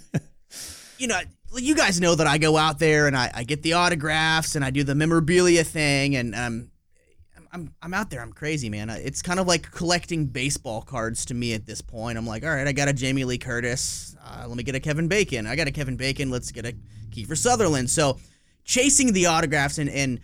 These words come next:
Speaker 1: going to events that aren't guarantees is a risk. It's, it's always a risk 'cause, you know, you run the risk of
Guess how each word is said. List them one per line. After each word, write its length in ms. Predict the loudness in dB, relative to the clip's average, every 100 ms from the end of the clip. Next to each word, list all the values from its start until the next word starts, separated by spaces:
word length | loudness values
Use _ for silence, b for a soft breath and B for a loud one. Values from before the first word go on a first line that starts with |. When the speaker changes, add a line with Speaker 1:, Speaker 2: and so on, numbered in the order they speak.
| b -2
Speaker 1:
going 300 | 2 4 2
to 180 | 2 2
events 460 | 4 2 2 0
that 140 | -4 -10
aren't 320 | -8 -8 -8
guarantees 1500 | -6 -4 -4 -8 -10 _ _ _ -12 -8 -4 -2 -2 -4 -4 -8 _ _ _ _ -2
is 140 | 2
a 40 | 4
risk. 600 | 4 2 0 -6 -6 -12 _ -8
It's, 280 | -4 -2
it's 200 | -2 -4
always 380 | -4 0 2 4
a 80 | 4
risk 400 | 4 4 4 2
'cause, 400 | 0 0 0 0
you 140 | -2 -2
know, 100 | -2
you 260 | 0 0
run 200 | 2 2
the 100 | 0
risk 380 | 0 0 -2 -4
of 360 | -4 -6 -8